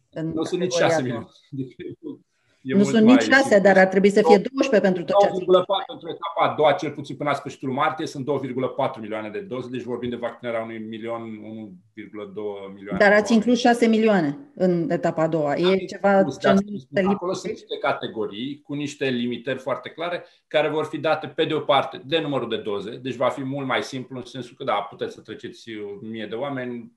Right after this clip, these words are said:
Speaker 2: se pot vaccina șaptezeci și opt. Adică lucrurile sunt... Pe... Dar dincolo de asta mai este un filtru ca, pentru ca mesajul și abordarea să fie cea corectă. În,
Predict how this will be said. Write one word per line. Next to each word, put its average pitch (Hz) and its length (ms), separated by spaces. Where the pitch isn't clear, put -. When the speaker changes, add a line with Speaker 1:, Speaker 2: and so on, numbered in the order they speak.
Speaker 2:
se - 140
pot 139 200
vaccina 127 500
șaptezeci 120 480
și - 60
opt. - 180
Adică 131 340
lucrurile 135 300
sunt... 123 280
Pe... 120 220
Dar - 220
dincolo 196 320
de 175 120
asta 165 300
mai 196 160
este 190 160
un 160 100
filtru 135 440
ca, 123 240
pentru 123 380
ca 120 160
mesajul 123 540
și 120 160
abordarea 113 400
să - 160
fie 123 100
cea 117 160
corectă. 98 540
În, 147 260